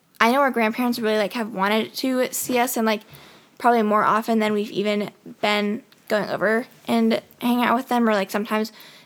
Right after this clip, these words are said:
it'll be, like, we'll chat from a distance, like, we've done the driveway chats and stuff. Um, but I'm just, like, I can't, like, consistently put you in danger just because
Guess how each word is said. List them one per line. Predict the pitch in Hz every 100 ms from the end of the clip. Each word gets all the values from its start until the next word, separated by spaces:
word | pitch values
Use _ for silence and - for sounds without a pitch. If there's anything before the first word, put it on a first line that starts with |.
| _
it'll | 220
be, | 214
like, | 208 196
we'll | 202
chat | 208 240 214 -
from | 208
a |
distance, | 208 208 196 185
like, | 196
we've | 208
done | 214 208
the |
driveway | 208 196 202 208 208 185 - - _ _
chats | - 202 - -
and | 123
stuff. | - - - - - - - _ -
Um, | 196 185 180
but | 202
I'm | 208 208
just, | 220
like, | 202 - -
I | 226
can't, | - 311 285 - _ _ _ _ -
like, | 220 202
consistently | - 226 - 214 - 240 254 240
put | - -
you | 214 226 240 - - _ _ _
in | 233 220
danger | 214 214 240 247 247
just | - 214
because | - - 202 175 -